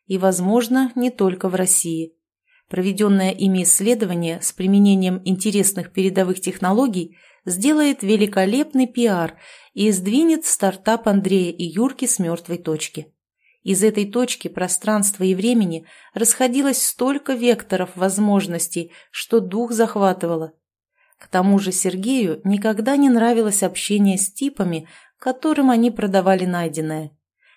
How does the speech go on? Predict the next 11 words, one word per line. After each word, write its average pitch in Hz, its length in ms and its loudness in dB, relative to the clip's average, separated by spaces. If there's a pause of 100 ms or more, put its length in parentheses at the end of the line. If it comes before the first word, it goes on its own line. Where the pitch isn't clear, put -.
(100)
Приличные 233 640 2
антиквары 180 800 -4
старались 285 560 2
с - 40 0
этим 254 280 0
не 254 100 4
связываться, 170 720 -2 (300)
предпочитали 226 640 0
предметы, 233 480 0
сопровождаемые 220 880 2
документацией, 185 1080 0